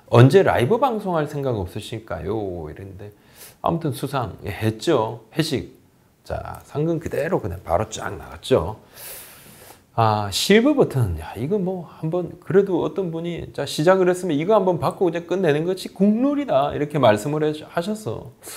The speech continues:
하하, 하루 두 탕 유튜버. 개인적으로는 뭐 저는 뭐 이 채널에서는 유튜버 맞죠? 자, 저는 경계인 좀 되지 않나. 기자, 유튜버, 아재, 일반인 중간 정도 되는 것 같습니다. 라이브 방송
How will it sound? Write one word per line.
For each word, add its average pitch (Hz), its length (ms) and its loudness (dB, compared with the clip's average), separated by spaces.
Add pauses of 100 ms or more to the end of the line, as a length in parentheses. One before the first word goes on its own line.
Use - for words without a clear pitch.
(300)
하하, - 500 -2
하루 196 260 6
두 170 160 -4
탕 147 200 -6 (720)
유튜버. 95 640 -2
개인적으로는 151 880 6
뭐 220 140 -10
저는 208 260 -6
뭐 104 120 -4
이 190 260 -2
채널에서는 170 720 -2
유튜버 208 340 0
맞죠? 87 460 -8 (380)
자, 80 260 -10
저는 180 180 -2
경계인 143 420 -2
좀 214 160 -8
되지 175 220 -4
않나. 139 300 -10 (100)
기자, - 400 2 (420)
유튜버, 208 520 2 (440)
아재, 196 420 8 (360)
일반인 202 480 4 (140)
중간 101 340 -6
정도 127 220 -6
되는 95 200 -8
것 104 120 -10
같습니다. - 480 -14 (500)
라이브 190 460 8
방송 87 720 0